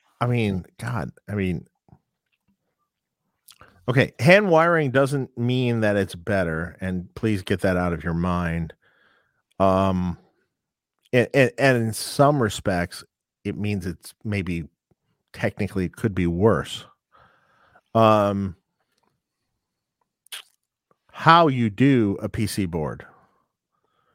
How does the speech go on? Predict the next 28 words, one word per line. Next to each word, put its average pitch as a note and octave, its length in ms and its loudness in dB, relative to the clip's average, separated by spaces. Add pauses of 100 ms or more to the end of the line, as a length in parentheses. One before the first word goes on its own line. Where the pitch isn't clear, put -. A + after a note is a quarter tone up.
(140)
is F#2 180 -2
the F#2+ 120 0
real G2 260 2
important E2+ 500 -6
factor. C#2+ 460 -6 (100)
It's - 160 -18
like D#2+ 240 -6 (640)
how A2+ 240 2
thick, F#2+ 720 -2 (200)
plated E2 380 -4
through D#2+ 220 -6
holes, F2+ 520 -2
two F2 260 -6
ounce C#2 280 -8
copper, G#2+ 800 0 (540)
how F2 280 2
it's D#2+ 180 -6
laid D#2+ 300 -2
out, F#2 500 2 (380)
all A#2+ 220 6
that F#2+ 300 -4
matters. F#2 520 -4 (380)
A G2+ 60 2
shitty G3+ 360 4
P C#3 160 2
C B2+ 140 0
B A2+ 140 2
sucks. G#2 540 2